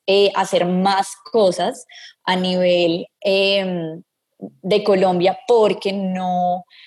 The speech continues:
porque esto empezó como, por decirlo así, un hobby y se fue creciendo y creciendo y creciendo. Ahorita estamos en el proceso de constituirnos legalmente,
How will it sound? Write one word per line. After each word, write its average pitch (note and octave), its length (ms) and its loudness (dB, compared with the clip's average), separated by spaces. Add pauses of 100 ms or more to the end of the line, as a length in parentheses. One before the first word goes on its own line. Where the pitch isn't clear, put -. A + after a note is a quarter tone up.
(120)
porque G#3+ 300 0
esto G3 180 -4
empezó G3 400 -6
como, G3 420 -4
por F#3+ 180 -8
decirlo F#3+ 300 -6
así, G3 260 -4
un G#3+ 240 -4
hobby A3 500 0
y G#3 120 -4
se G#3 120 -2
fue E3+ 480 0
creciendo F#3+ 540 -2
y F#3 60 -4
creciendo F3+ 460 -4
y D#3+ 40 -6
creciendo. F3+ 640 -2
Ahorita F3 500 2
estamos F#3 380 -4
en G#3+ 100 -2
el G3+ 140 -4
proceso E3+ 400 0
de E3+ 140 2
constituirnos F#3 840 -2
legalmente, F3+ 720 0